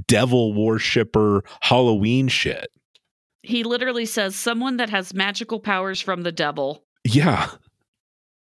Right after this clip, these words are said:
Speaker 1: Right.
Speaker 2: I mean, that's, that's, like, what he associates it with. So,
Speaker 1: The, the,
Speaker 2: yeah.
Speaker 1: the analog, the analog is warlock, which is just a male witch.
Speaker 2: Mm-hmm.
Speaker 1: And it's someone that, like, makes deals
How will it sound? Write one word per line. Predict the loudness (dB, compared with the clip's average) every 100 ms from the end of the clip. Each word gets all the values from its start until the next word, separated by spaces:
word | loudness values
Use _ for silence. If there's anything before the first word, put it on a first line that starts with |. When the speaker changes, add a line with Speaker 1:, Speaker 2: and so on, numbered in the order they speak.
| _ _ _
Speaker 1:
Right. | 2 2
Speaker 2:
I |
mean, | 0 -2
that's, | -4 -4 -4
that's, | -4 -4 -6
like, | -4 -4
what | -4 -4 -2
he | -4
associates | -2 -4 -4 -4 -4 -4
it | -6
with. | -4 -6
So, | -2 0
Speaker 1:
The, | 2
the, |
Speaker 2:
yeah. | 0 0 0 2
Speaker 1:
the | 0 0
analog, | 0 2 4 4 4 4 2 0 0
the | 0 0 2
analog | 2 4 4 4 2 0 0
is | 0 2 0
warlock, | -4 0 2 2 0 -2 -4 -6 -8 -10 _ _ _
which | -2 0 0
is | 0
just | 0 0 0
a | -2
male | 0 2 2 2 0 -2
witch. | 0 0 -2 -2 -2 -2 -8 _ _ _
Speaker 2:
Mm-hmm. | -10 -8 -2
Speaker 1:
And | 0 2 0 -2 -6 _ _ _
it's | 0 0
someone | 2 2 4 2 4
that, | 2 4
like, | 2 2
makes | 0 2 2 -2
deals | -8 -2 2 4 4 2 0 -2